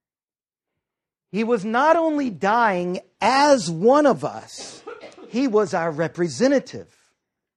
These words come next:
It was as our substitute that Jesus received the wrath of God on the cross.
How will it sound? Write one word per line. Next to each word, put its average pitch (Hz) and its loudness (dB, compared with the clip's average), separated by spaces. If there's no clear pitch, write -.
It 269 4
was 233 4
as 220 4
our 208 6
substitute 214 -8
that 226 2
Jesus 247 2
received 262 0
the 220 6
wrath 190 -4
of 165 0
God 196 -2
on 202 -6
the 233 -6
cross. - -6